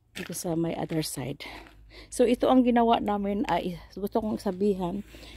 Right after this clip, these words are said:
ito ang ginawa namin sa Friday, mga kamoys. Gi-, ko-, multicotyrin yun ni Reinhard. Multicotyrin is, wala na bang ano dito? Yeah. Multicotyrin is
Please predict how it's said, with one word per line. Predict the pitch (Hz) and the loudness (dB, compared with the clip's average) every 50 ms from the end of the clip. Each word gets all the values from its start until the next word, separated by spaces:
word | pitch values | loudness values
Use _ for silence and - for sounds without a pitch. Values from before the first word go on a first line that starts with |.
| - - - | -16 -12 -12
ito | - - - 254 | -8 2 2 4
ang | 254 240 | 4 6
ginawa | 220 240 226 226 220 226 - 214 | 4 6 4 4 4 4 4 4
namin | 208 214 208 208 208 202 | 2 2 2 2 0 0
sa | - - | 0 -2
Friday, | 190 - - 202 196 190 185 175 190 175 | -4 -4 -2 -2 0 0 0 0 0 -2
mga | 175 175 175 170 165 | 0 0 -2 -2 -4
kamoys. | - 170 170 165 156 147 147 151 - - - - - _ _ - | -4 -2 0 2 2 2 2 0 -4 -8 -10 -12 -20 _ _ -14
Gi-, | - 165 165 196 190 185 180 - - - | -12 -4 0 2 4 4 2 0 -2 0
ko-, | - 202 190 - - - - - - - - | 2 2 2 2 -4 -14 -20 -20 -10 -2 4
multicotyrin | 208 220 233 220 - - - - - 208 - - - 240 247 247 240 240 240 233 233 233 | 6 6 6 6 4 -2 -6 -2 -2 -2 -2 0 4 6 6 8 8 8 6 6 6 4
yun | 226 226 220 220 220 214 | 4 2 2 2 2 0
ni | 208 208 202 196 | 0 -2 -2 -4
Reinhard. | 208 208 208 208 196 202 196 196 208 214 202 - - - | -4 -4 -4 -4 -4 -4 -4 -4 -4 -6 -8 -12 -12 -10
Multicotyrin | 196 190 190 - - - - 202 196 - - 208 208 202 208 202 - 214 | -6 -6 -6 -6 -8 -8 -6 -6 -6 -2 -2 0 0 2 0 0 0 0
is, | 202 202 196 - - - - - _ _ _ _ _ _ _ _ _ _ _ _ _ - - _ _ - - _ _ _ | 0 0 -2 -2 -4 -6 -12 -20 _ _ _ _ _ _ _ _ _ _ _ _ _ -20 -20 _ _ -14 -14 _ _ _
wala | 214 220 196 | -6 -6 -4
na | 190 180 | -4 -4
bang | 190 - - | -4 -4 -2
ano | 185 185 180 | -2 -2 -2
dito? | 175 180 - _ - 208 196 - - - - | -4 -4 -6 _ -8 -8 -8 -10 -14 -12 -8
Yeah. | 208 185 180 - - - - - _ _ _ _ _ _ - - - - - _ _ - | -8 -8 -8 -8 -12 -16 -18 -20 _ _ _ _ _ _ -20 -20 -20 -20 -20 _ _ -8
Multicotyrin | 185 185 208 214 - - - - - 208 - - - 214 214 214 214 208 | -4 0 0 0 0 -2 -6 -4 -2 -4 -2 0 2 2 2 2 2 0
is | - - 202 202 - - - - | 0 -2 -2 -2 -4 -4 -8 -10